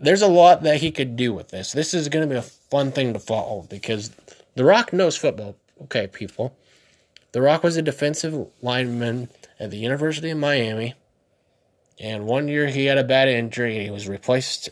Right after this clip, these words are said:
in the starting lineup by one future Hall of Famer named Warren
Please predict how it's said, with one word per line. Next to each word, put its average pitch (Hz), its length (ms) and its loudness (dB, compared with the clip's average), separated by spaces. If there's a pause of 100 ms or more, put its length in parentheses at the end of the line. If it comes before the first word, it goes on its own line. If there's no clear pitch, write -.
(120)
in 120 80 -6
the 117 100 -6
starting 113 300 -6
lineup 101 340 -8
by 95 180 -12
one 156 600 0 (260)
future 165 300 -4
Hall 160 240 2
of 156 80 -4
Famer 120 280 0
named 104 300 -6
Warren 151 680 2